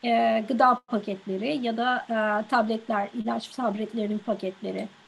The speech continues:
haline getirmeye çalışıyoruz. E, ya da şekil değiştirdiği zaman renk de değiştirebilen sistemler, soft robotiğe girmeye çalışıyoruz.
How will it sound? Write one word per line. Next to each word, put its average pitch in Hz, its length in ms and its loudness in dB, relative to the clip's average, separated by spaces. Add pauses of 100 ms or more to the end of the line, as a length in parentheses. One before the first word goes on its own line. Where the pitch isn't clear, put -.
(180)
haline 214 280 0
getirmeye 196 500 -4
çalışıyoruz. 202 760 -6 (580)
E, 247 80 0 (340)
ya 302 160 4
da 320 260 10 (760)
şekil 302 420 2
değiştirdiği 294 640 2
zaman 269 360 2
renk 285 220 2
de 247 140 -2
değiştirebilen 240 680 0
sistemler, 269 640 -4
soft 285 320 0
robotiğe 240 460 0
girmeye 208 420 -4
çalışıyoruz. 214 760 -8